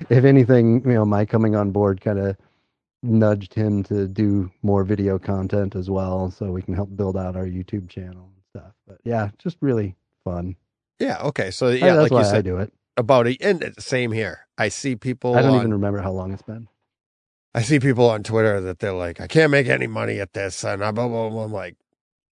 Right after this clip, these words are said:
Speaker 2: "I, then you're doing it for the wrong reasons," you
Speaker 1: Yeah.
Speaker 2: know, especially the stuff that we're doing here. And it's like, if any, any extra, it's,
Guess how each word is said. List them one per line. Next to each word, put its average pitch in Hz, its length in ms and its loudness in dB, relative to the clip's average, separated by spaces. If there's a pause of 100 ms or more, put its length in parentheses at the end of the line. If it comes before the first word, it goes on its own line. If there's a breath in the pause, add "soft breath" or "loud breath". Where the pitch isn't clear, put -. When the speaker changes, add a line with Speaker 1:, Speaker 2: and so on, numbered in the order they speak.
(520)
Speaker 2:
"I, 107 220 -6
then 101 240 -6
you're 104 80 -4
doing 104 240 -6
it 87 100 -12
for 92 80 -12
the 90 80 -12
wrong 87 240 -12
reasons," 85 600 -18 (260)
you 107 80 -12
Speaker 1:
Yeah. 78 100 -10
Speaker 2:
know, 90 260 -16
especially 107 560 -8
the 87 80 -12
stuff 101 280 -8
that 107 160 -10
we're 110 280 2
doing 92 440 -4
here. 92 400 -6
And 98 180 -10
it's 92 160 -12
like, 92 260 -8
if 95 140 -16 (100)
any, 110 380 -4 (540)
any 151 240 0
extra, 120 420 -4
it's, 101 260 -6